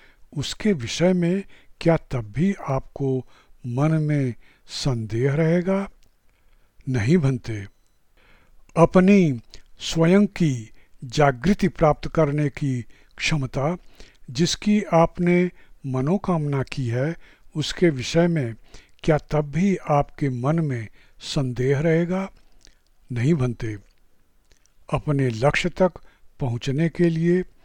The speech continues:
आपने जो सोचा है, आप उससे भी पहले पहुंच सकते हैं। तब भी आपको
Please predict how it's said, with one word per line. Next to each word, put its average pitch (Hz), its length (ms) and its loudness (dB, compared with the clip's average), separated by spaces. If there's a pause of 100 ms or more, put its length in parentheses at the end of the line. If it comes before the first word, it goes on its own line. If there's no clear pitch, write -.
(380)
आपने 156 440 0
जो 147 200 -2
सोचा 170 460 0
है, 143 340 0 (500)
आप 151 220 0 (160)
उससे 175 460 0
भी 185 160 0
पहले 123 460 -4 (440)
पहुंच 127 200 -4
सकते - 360 -6
हैं। 113 280 -6 (720)
तब 123 220 -2
भी 190 240 4
आपको 202 600 2